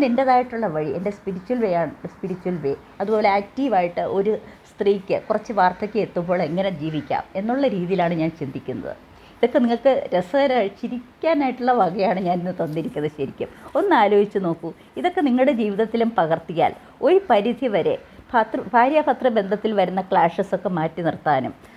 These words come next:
നമുക്ക് സുന്ദരമായിട്ടൊരു ജീവിതം മുന്നോട്ട് പോകാനും ദൈവത്തിന് ഇന്നുള്ളതിൽ നന്ദി പറയാനും പറ്റില്ലേ? ആ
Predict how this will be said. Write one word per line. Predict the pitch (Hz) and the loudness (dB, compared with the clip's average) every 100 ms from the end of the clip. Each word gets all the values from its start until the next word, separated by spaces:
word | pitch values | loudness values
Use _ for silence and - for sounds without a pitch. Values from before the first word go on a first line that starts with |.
| - | -4
നമുക്ക് | 240 247 | -4 -4
സുന്ദരമായിട്ടൊരു | - 240 233 277 269 277 262 208 | -4 0 2 4 4 2 0 -2
ജീവിതം | 180 180 175 196 | -4 -2 0 0
മുന്നോട്ട് | 175 170 185 196 | 0 -2 -2 -2
പോകാനും | 151 143 135 - - - - | -2 0 -2 -4 -10 -18 2
ദൈവത്തിന് | 202 269 330 302 247 | 4 4 2 -2 0
ഇന്നുള്ളതിൽ | 233 302 240 196 185 175 | 2 2 2 0 -2 -2
നന്ദി | 165 185 | -2 -2
പറയാനും | 226 175 165 170 170 | -2 0 0 0 -2
പറ്റില്ലേ? | 160 156 151 147 165 - - - | -6 -8 -6 -6 -6 -12 -20 -6
ആ | 220 | 0